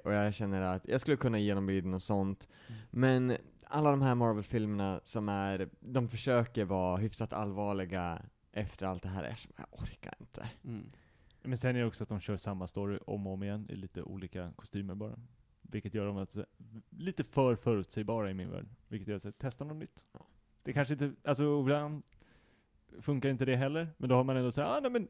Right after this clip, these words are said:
Speaker 3: ni testar något nytt. Bra försök. Det ser oftast,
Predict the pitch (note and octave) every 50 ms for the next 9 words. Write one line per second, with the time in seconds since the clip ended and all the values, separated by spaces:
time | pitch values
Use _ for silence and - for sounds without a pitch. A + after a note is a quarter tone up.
0 | - - - E3 F#3 - F#3+ E3+ - - E3 F3 E3+ D3+ - G3 G3 E3 - -
1 | - - - _ _ _ _ _ _ _ _ _ _ _ _ - - D3 D3 -
2 | - C#3+ D#3 - F3+ - - - _ _ _ _ _ _ _ _ _ _ _ _
3 | - - C#3+ C#3 C3 - - D#3 D3 C3+ - - C3+ -